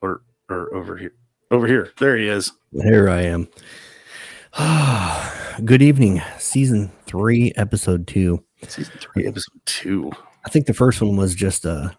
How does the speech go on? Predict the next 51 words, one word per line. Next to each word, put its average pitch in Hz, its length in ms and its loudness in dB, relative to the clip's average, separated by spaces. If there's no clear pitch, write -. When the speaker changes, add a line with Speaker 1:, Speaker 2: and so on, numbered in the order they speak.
Speaker 2:
a 98 80 -6
trial. 92 540 -2
My 92 120 -2
mic 95 300 -2
wasn't 95 300 -2
on. 95 360 -4
Speaker 1:
Yeah, 110 180 2
that 95 220 -6
was, 107 180 -8
oh 90 200 -14
gosh. - 360 -16
Okay. - 220 -14
I - 60 -12
don't 113 80 -2
know 107 80 0
how 110 80 4
Speaker 2:
We 131 60 6
Speaker 1:
loud 92 160 6
Speaker 2:
were 92 100 0
Speaker 1:
I - 20 -2
am - 240 -10
over 90 160 -8
there. 92 260 -6
Speaker 2:
I 120 100 0
don't 135 100 2
know. 113 60 2
You 117 40 2
sound 113 220 0
all 87 40 -2
right. 92 200 -2
Speaker 1:
Okay. 101 140 2
Speaker 2:
We'll 87 80 2
find 104 200 0
out. 107 140 -2
We'll 123 100 2
find 110 240 2
out 95 80 0
when 85 80 -4
some 92 140 -8
people 90 180 -4
start - 220 -6
crying 85 240 -4
about 85 220 -6
it. - 160 -14
Speaker 1:
Oh, 135 120 4
yeah. 127 160 4
Somebody 113 340 4
will 92 60 -2
complain. 80 340 -8
<laughs> - 220 -12
Speaker 2:
Let's - 100 0